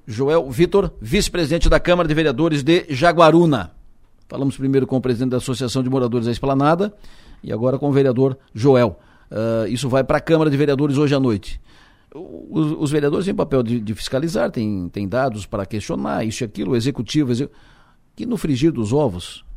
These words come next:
executivo e legislativo se entendam, se entendam numa, num ponto em que o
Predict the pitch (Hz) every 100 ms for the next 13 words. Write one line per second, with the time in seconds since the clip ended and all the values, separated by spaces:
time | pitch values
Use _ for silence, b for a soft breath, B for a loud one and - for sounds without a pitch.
0 | - 95 117 131 107 190 160 135 120 117
1 | 123 113 123 104 165 165 98 104 b b
2 | - 226 185 226 196 165 151 139 123 110
3 | 131 120 170 208 180 - 175 - 196 214
4 | 208 _ _ - 170 214